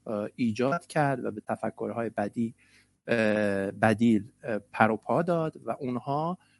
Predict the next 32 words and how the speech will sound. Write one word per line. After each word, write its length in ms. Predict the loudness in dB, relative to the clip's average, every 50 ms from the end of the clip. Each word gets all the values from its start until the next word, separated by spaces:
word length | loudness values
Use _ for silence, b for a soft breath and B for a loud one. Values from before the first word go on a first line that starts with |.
| b _
باعث 240 | -2 0 0 -2 -4
شدن 420 | -8 -10 -8 -6 -6 -6 -6 -8 -12
که 220 | -8 -4 -4 -4 -4
نوع 260 | -4 -6 -6 -6 -6
نگاه 440 | -6 -6 -8 -6 -8 -8 -6 -6 -6
به 120 | -6 -4 -4
عالم 420 | -2 0 0 2 2 0 0 -2 0
عوض 380 | 0 0 2 2 0 0 -2 -4
بشه 300 | -12 -12 -12 -10 -12 -10
و 40 | -10
اون 160 | -10 -10 -10
دیدگاه 400 | -6 -6 -6 -6 _ -6 -4 -4
مثلاً 280 | -4 -4 -4 -4 -4
موجبیتی 760 | -4 -4 -4 -4 -4 -4 -6 -8 -6 -6 -6 -6 -8 -8 -16 -16
کنار 320 | -14 -10 -8 -8 -8 -8
بره 200 | -6 -8 -8 -6
و 100 | -8 -8
دیدگاه 500 | -8 -10 -12 -12 -10 -10 -8 -6 -6 -6 -8 b b b b b b b 2
غیر 260 | 6 6 6 6 4
موجبیتی 720 | 0 0 -2 -4 -4 -6 -6 -4 -6 -6 -8 -8 -8 -10 -6
جایگزین 640 | -2 0 0 0 0 -2 -6 -10 -8 -6 -4 -4 -4
بشه 420 | -4 -6 -6 -6 -6 -6 -6 -8 -8
و 60 | -6
یه، 100 | -6 -6 -2
از 220 | -2 -2 -2 0 0
دلش 400 | 2 2 2 2 0 -2 -12 b b b b b b b b _
یک 340 | -2 0 0 0 -2 -8 -10 -8
نوع 280 | -4 -2 -2 0 -2 -2
فیزیک 360 | -6 -8 -12 -8 -8 -8 -8
جدید 500 | -8 -10 -4 -2 -2 0 2 2 0 0
زاییده 440 | 0 -8 -10 -12 -12 -14 -18 -20 -20
بشه. 260 | -20 -20 -20 -20 -20